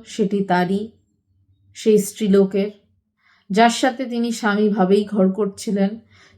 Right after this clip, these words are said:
কিন্তু তিনি যেই পুত্রটি মারা গেল, তখন আরেকজন এসে উপস্থিত হলো এবং তার চরিত্রের দোষ সেই পুরুষটির, তিনি তার সাথে আসক্ত হয়ে পড়লেন।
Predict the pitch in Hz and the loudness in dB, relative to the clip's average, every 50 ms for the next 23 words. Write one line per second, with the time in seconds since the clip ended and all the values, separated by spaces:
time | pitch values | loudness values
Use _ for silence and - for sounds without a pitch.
0 | _ _ 269 269 277 269 294 285 294 294 269 262 262 262 262 269 254 247 - - | _ _ -2 0 2 2 0 0 0 -2 -2 -2 -2 -2 -2 -2 -4 -8 -10 -8
1 | 196 214 226 247 247 233 - 233 208 190 - 214 220 214 233 220 208 202 196 196 | -2 0 0 0 -2 -6 -6 -8 -8 -6 -4 -6 -6 -2 -2 -2 2 2 2 2
2 | 220 226 226 220 214 208 208 208 214 208 - - 190 190 190 - 220 214 214 214 | 4 2 2 2 2 2 0 0 -2 -4 -4 -2 -2 -2 -2 -2 -4 -4 -4 -6
3 | - - - 185 185 196 196 190 190 190 214 208 196 196 185 - 214 196 190 196 | -10 -8 -2 0 2 2 2 0 0 -2 0 2 2 2 2 2 0 -2 0 0
4 | 196 196 - - 214 196 220 214 190 190 202 208 220 - _ _ _ _ _ _ | -4 -4 -4 -6 -6 -4 0 0 0 0 0 -2 -8 -12 _ _ _ _ _ _
5 | _ _ _ _ - 202 208 208 208 208 190 - 190 202 202 - - 247 233 220 | _ _ _ _ -4 -2 0 0 0 -2 2 4 2 2 2 0 -4 -2 -2 -2
6 | 226 220 - - 233 226 196 185 190 196 196 196 196 - - 220 208 202 190 _ | -2 -6 -6 -4 -4 -2 -2 0 0 0 -2 -2 -4 -6 -2 -2 -2 -2 -4 _
7 | 214 208 226 196 - - - - 202 208 202 - _ _ _ _ _ _ _ _ | -2 0 0 -2 -2 -10 -10 -10 -10 -10 -10 -14 _ _ _ _ _ _ _ _
8 | _ _ _ _ _ _ _ _ _ _ _ - 233 226 226 226 226 226 214 214 | _ _ _ _ _ _ _ _ _ _ _ 2 4 6 6 6 6 4 2 -2
9 | 226 - _ _ _ _ _ _ _ _ _ _ 220 208 208 202 - - 233 220 | -10 -14 _ _ _ _ _ _ _ _ _ _ 0 0 0 0 -2 0 0 0
10 | - - 220 208 202 196 208 - _ _ _ _ _ _ _ _ _ _ _ _ | 0 2 0 0 0 0 -6 -12 _ _ _ _ _ _ _ _ _ _ _ _
11 | _ _ _ _ _ _ _ _ _ _ _ _ _ _ _ _ _ _ _ _ | _ _ _ _ _ _ _ _ _ _ _ _ _ _ _ _ _ _ _ _
12 | _ - 190 190 - 240 226 - - - 226 226 220 196 208 214 202 190 190 190 | _ -2 -2 0 -2 -4 -4 -2 -2 0 2 2 2 0 -2 -4 0 2 4 4
13 | 190 196 196 | 4 4 2